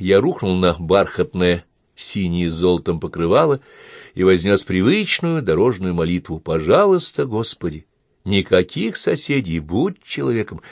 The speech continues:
очень Тебя прошу». Окажись я сам на месте Бога, вряд ли потрудился бы исполнять капризы церковно необработанного мизантропа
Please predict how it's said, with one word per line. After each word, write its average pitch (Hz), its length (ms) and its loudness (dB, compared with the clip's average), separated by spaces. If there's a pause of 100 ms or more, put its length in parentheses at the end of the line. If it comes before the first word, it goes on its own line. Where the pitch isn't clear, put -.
(160)
очень 95 420 -2
Тебя 85 300 -2
прошу». - 500 -10 (1800)
Окажись 156 580 4
я 156 220 6
сам 196 340 2
на 107 120 2
месте 92 440 -2
Бога, 87 480 0
вряд 98 420 2
ли 110 120 -2
потрудился 107 720 -2
бы 95 180 -2
исполнять 95 560 0
капризы 90 600 -2 (200)
церковно 92 680 2
необработанного 92 840 2
мизантропа 95 680 0